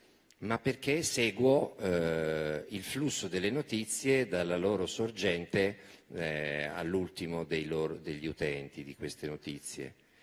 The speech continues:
E, e mi rendo conto che mezzi di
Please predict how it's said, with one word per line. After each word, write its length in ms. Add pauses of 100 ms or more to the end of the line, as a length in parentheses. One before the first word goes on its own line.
(640)
E, 1160 (680)
e 120
mi 100
rendo 280
conto 380
che 140
mezzi 540
di 1160